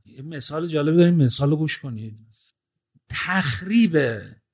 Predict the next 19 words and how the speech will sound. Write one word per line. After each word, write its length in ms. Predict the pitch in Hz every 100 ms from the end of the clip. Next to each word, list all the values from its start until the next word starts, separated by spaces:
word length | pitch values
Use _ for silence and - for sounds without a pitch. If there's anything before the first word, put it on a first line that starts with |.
| _ _ _ _ 120 135
در 220 | 131 135 120
حقیقت 480 | 120 135 131 175 151
مواد 840 | 131 135 135 139 147 180 160 143
منفجره 840 | 151 139 135 131 131 135 131 135 170
خیلی 340 | 156 147 160
زیاد 460 | 139 135 135 135 123
نیست. 440 | 117 92 - _ _ _ _ _ _ _ _ 147
مثلاً 340 | 139 165 180
دویست 400 | 151 156 165 -
گرم 240 | 135 123
تی 260 | 117 131 127
ان 120 | 131
تی 460 | 123 175 143 147 139 151
یه 180 | 180 202
متر 280 | 208 208
رو 80 | 202
بیشتر 280 | 175 - 175
تخریب 420 | 160 151 127 151
نمی‌کنه. 640 | 156 139 104 95 85 82